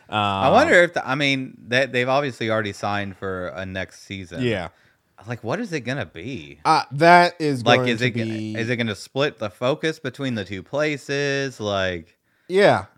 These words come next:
Speaker 1: I don't know.
Speaker 2: Anyway, we can talk
Speaker 1: Um,
Speaker 2: about, we can talk about that at the end. Let's,
Speaker 1: Yeah,
Speaker 2: let's,
Speaker 1: yeah.
Speaker 2: let's go through the
Speaker 1: Let's
Speaker 2: episode.
Speaker 1: go through the episode. So one is, like, from the very beginning, I, I wrote down a lot of notes about this. Is, is, and this is actually one of the reasons why this episode grinds me so much, is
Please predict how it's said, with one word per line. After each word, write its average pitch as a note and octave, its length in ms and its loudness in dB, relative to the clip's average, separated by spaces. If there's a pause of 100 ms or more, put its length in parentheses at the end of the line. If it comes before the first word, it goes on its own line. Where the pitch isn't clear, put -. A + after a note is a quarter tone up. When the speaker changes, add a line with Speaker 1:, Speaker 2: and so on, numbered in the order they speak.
Speaker 1:
I D#3 120 4
don't F3+ 120 6
know. C3+ 300 2
Speaker 2:
Anyway, D3 280 4
we C3 80 6
can B2 100 4
talk E3 120 8
Speaker 1:
Um, D3+ 60 6
Speaker 2:
about, C#3 100 2
we F3+ 80 0
can G3 100 -4
talk D#3+ 180 6
about A#2+ 200 4
that G#2+ 140 4
at F#2 80 -6
the F#2+ 160 -4
end. F2 160 -4
Let's, A2+ 120 -2
Speaker 1:
Yeah, B2 160 2
Speaker 2:
let's, B2+ 200 -2
Speaker 1:
yeah. A#2 80 -2
Speaker 2:
let's B2+ 140 -2
go B2+ 140 0
through B2 140 -6
the A2+ 160 0
Speaker 1:
Let's D3+ 240 2
Speaker 2:
episode. - 100 -4
Speaker 1:
go E3 120 4
through D#3 100 2
the D3 80 6
episode. D3+ 320 0
So A3 540 6 (140)
one C4+ 280 8
is, G#3+ 400 6
like, F3 260 2
from G#3 160 -4
the F#3+ 80 0
very D#4+ 200 0
beginning, C3+ 380 0
I, C3 200 -4
I D3 100 4
wrote A3+ 220 6
down F3 140 2
a C#3+ 60 2
lot B2+ 160 4
of A2 60 -2
notes A2 140 -6
about A2+ 160 -4
this. G#2 140 -10
Is, A2 80 -10 (320)
is, D3+ 400 4
and D#3+ 100 2
this E3+ 80 4
is F#3 60 4
actually D#3 200 0
one D3+ 100 2
of D3 40 0
the D3 60 2
reasons C#3 200 0
why B2+ 460 2
this A#2+ 220 -4
episode A#2+ 380 -4
grinds A#2+ 380 -2
me G#2 140 -10
so A2 180 -6
much, G#2 280 -8
is A#2 260 -6